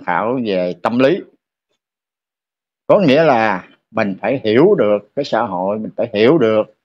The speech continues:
bản tính người này, bản tính người kia, đàn ông như thế nào, đàn bà như thế nào, cái tuổi như thế nào, người ta phải sống như thế nào. Mày phải có một cái cơ bản về tâm lý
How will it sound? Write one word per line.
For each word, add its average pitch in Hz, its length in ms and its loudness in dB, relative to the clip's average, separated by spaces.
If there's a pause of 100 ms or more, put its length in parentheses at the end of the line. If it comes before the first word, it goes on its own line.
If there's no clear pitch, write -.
(340)
bản 101 260 -2
tính 143 260 -2
người 110 180 0
này, 98 300 -2
bản 104 240 -6
tính 131 220 -6
người 101 340 -2
kia, 127 240 0
đàn 98 240 -4
ông 123 320 -2
như 127 160 0
thế 139 140 -2
nào, 98 260 -4
đàn 95 220 -6
bà 90 240 -2
như 92 220 -8
thế 147 140 -4
nào, 92 420 -6
cái 127 360 -2
tuổi 117 300 -2
như 139 200 -2
thế 131 160 0
nào, 92 240 -4
người 95 160 -8
ta 117 140 -10
phải 120 120 -6
sống 147 320 -4
như 127 160 0
thế 127 160 -6
nào. 87 220 -6
Mày 95 220 -6
phải 175 200 -8 (180)
có 233 320 -2
một - 220 0
cái 202 300 -4 (260)
cơ 185 320 4
bản 110 380 -6
về 95 120 -6
tâm 113 240 -8
lý 123 260 -4